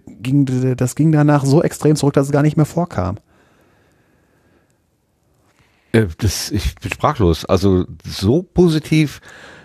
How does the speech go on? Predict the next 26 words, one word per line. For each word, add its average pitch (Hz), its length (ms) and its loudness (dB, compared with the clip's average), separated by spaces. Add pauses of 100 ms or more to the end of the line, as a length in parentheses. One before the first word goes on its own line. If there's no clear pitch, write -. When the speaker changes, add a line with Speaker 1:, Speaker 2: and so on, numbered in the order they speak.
(460)
Speaker 2:
habe 110 180 2
ich 110 80 0
es 104 100 2
selten 123 380 2
irgendwie 113 320 0
gehört, 107 280 2
dass 82 140 -4
jemand 87 220 0
sagt, 87 260 -4
äh, 71 260 0
ich 87 120 -8
bin, 92 220 -4
bin 95 200 -6
da 95 100 0
tatsächlich, 92 680 -6
ähm, 90 340 -2 (520)
besser 101 360 2
rausgekommen 107 640 0
als 120 140 0
reingegangen. 73 560 0 (480)
Speaker 1:
Das 117 160 2
Speaker 2:
Das, - 80 -4
Speaker 1:
ist - 180 -4
das. - 240 -4
Speaker 2:
das - 20 -8
ist - 420 -12